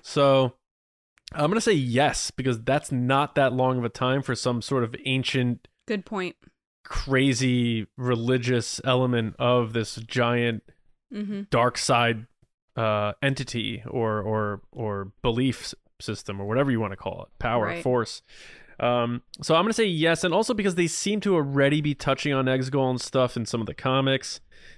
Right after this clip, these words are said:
Speaker 1: and I think they like the idea of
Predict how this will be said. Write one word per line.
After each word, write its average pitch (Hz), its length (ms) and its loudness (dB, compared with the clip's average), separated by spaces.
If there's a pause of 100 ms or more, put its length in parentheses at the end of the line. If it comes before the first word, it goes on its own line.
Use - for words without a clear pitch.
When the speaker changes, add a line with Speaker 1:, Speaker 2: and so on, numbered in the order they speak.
(180)
Speaker 1:
and 123 400 0
I 123 160 0
think 131 400 -2
they 127 140 2
like 120 400 0
the 131 220 -2
idea 120 640 0 (100)
of 117 400 -2